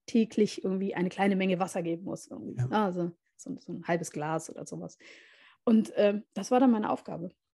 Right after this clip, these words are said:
Speaker 2: Okay.
Speaker 1: Also solche
Speaker 2: Also das
Speaker 1: Sachen, das
Speaker 2: Kümmern von, sich kümmern um ein anderes Lebewesen quasi dann tut man sich selbst auch was gut, weil man sich dann auf eine Weise auch um sich selbst kümmert.
Speaker 1: Und jetzt sind wir wieder beim Elternsein. Hm. So, der,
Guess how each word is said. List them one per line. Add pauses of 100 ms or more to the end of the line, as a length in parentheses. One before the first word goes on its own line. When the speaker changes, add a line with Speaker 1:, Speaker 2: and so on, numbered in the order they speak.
(400)
Speaker 2:
Okay.
Speaker 1:
Also
solche
Speaker 2:
Also
das
Speaker 1:
Sachen,
das
Speaker 2:
Kümmern
von, (120)
sich
kümmern
um
ein
anderes
Lebewesen
quasi
dann (580)
tut
man
sich
selbst
auch
was
gut,
weil
man
sich
dann
auf
eine
Weise
auch
um
sich
selbst
kümmert. (180)
Speaker 1:
Und
jetzt
sind
wir
wieder
beim
Elternsein. (640)
Hm. (380)
So, (640)
der,